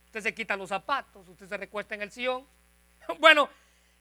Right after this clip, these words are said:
en el lenguaje original en el que la Biblia fue escrito, esa palabra tiene la idea de restaurar o reparar algo que estaba dañado. Se usa para hacer volver,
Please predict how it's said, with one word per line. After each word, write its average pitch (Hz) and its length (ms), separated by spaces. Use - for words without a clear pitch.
en 349 200
el 370 60
lenguaje 359 400
original 302 480
en 302 80
el 269 100
que - 80
la 262 100
Biblia 269 240
fue 262 140
escrito, 247 500
esa 254 180
palabra 262 540
tiene 254 220
la 240 140
idea 254 340
de 240 320
restaurar 247 1200
o 262 240
reparar 254 1000
algo 240 300
que 214 80
estaba 226 380
dañado. 214 440
Se - 160
usa 254 380
para 214 260
hacer 247 300
volver, 214 680